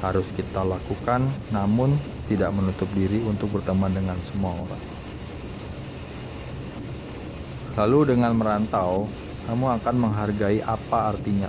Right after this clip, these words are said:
uang. Memang benar, teman-teman, ketika kamu merantau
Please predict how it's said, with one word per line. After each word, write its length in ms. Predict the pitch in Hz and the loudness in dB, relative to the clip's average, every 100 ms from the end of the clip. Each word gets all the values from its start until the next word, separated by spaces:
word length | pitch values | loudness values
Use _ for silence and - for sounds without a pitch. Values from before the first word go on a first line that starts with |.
| 101 | 0
uang. 480 | 107 95 73 - - - - - - - - - - - - - - - - - - - - - - - - - - | 2 2 0 -6 -10 -10 -10 -10 -10 -10 -10 -10 -10 -10 -10 -10 -10 -10 -8 -10 -10 -10 -10 -10 -10 -10 -10 -8 0
Memang 320 | 98 95 90 | 2 2 4
benar, 320 | 104 117 104 - - | 4 4 2 -2 -4
teman-teman, 480 | 90 87 92 98 110 - - - - - | -2 0 0 2 0 -4 -10 -10 -10 -6
ketika 400 | 107 - 98 95 | -4 -4 -2 -4
kamu 320 | - 98 98 | 0 2 4
merantau 560 | 95 90 92 104 110 | 4 2 0 2 2